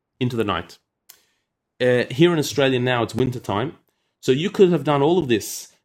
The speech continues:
Candle lighting these days is, is, uh, when is it? Just after five o'clock.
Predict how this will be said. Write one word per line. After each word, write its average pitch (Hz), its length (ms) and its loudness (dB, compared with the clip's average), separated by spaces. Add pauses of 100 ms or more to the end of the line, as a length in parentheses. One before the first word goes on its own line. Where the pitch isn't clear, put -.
(120)
Candle 165 260 0
lighting 139 300 -2
these 123 200 -4
days 127 300 -2
is, 107 260 -4
is, 104 420 -2
uh, 98 560 -4 (140)
when 110 160 -6
is 101 80 -4
it? 90 40 -8
Just 104 220 -10
after 110 220 -6
five 107 260 -6
o'clock. - 440 -6